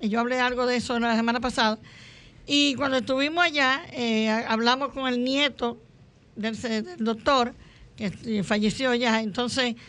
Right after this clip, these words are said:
hablamos con él para ye-,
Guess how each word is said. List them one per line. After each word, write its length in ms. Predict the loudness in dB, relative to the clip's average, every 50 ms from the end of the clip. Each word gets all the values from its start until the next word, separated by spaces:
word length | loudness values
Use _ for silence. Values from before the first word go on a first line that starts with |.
| -20 -20 -12 -2
hablamos 360 | 0 2 2 4 2 2 0 0
con 180 | 0 0 2
él 220 | 2 2 2 0 -2 -8 -18 -20 -20 -20 -20 -20 -20 -20 -8 0
para 680 | 2 4 6 6 6 6 6 6 6 6 4 2 2 -2 -4 -6 -4
ye-, 320 | -2 0 0 0 -2 -2